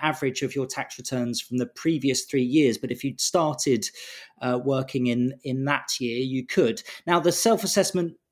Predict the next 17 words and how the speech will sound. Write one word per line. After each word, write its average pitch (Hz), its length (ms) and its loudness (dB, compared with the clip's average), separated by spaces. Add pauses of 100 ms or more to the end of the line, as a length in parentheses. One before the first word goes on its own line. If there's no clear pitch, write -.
(140)
uh, 156 180 0
tax - 260 -6
return 147 280 0
deadline 165 400 4
for - 100 -4
that 170 240 2
tax - 280 -6
year, 135 140 2
nineteen 139 480 0
twenty, 131 720 2
has 165 140 -2
passed. 208 420 2
It - 140 -6
passed 147 280 -2
on 143 140 -2
the, 139 180 2 (120)
the, 135 440 0